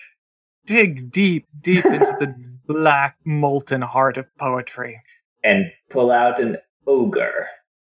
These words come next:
Speaker 1: That's made of mud from a nursery rhyme.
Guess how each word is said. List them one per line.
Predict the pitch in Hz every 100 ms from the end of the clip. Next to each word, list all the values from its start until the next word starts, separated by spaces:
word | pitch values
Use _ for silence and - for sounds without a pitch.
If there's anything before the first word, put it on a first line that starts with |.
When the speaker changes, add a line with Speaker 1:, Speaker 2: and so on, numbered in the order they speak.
| _
Speaker 1:
That's | 151 139 147
made | 156 160 165
of | 147
mud | 139 147 147 139 123 123 - - _
from | - 151 143
a |
nursery | 156 147 120 - 127 -
rhyme. | - -